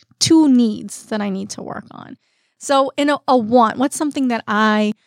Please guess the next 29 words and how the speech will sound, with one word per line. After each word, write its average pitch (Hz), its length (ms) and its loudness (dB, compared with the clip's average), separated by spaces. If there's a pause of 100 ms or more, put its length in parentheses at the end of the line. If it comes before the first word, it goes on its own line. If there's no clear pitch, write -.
(260)
wanna 220 300 0
become 208 440 -4
better 196 280 -2
at, - 180 -4
or 220 80 -4
what's 226 200 -4
something 226 340 -6
that 214 100 -8
I 208 80 -6
wanna 196 280 -6
learn 196 520 -6
and, 180 260 -16
and 202 160 -6
I 208 40 -6
wanna 208 260 -6
take - 280 -12
up? - 240 -14 (280)
I 254 120 -2
haven't 302 480 -4
had 277 380 -4
a 285 40 -8
chance 262 380 -2
to 254 80 -4
really 226 160 -2
think 302 280 -4
about 208 260 -4
that - 260 -12
because 220 320 -8
my 240 560 -2